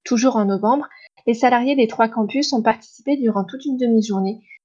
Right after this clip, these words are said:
aux ateliers de consultation des D R S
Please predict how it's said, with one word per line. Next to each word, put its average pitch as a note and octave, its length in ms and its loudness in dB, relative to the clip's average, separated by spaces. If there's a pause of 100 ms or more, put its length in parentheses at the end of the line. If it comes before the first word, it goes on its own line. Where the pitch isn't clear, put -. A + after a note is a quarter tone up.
aux A3+ 220 2
ateliers D4 340 2
de A3 120 2
consultation B3+ 720 -4
des A#3 160 -2
D B3 220 4
R F#3+ 80 -2
S A3 280 -4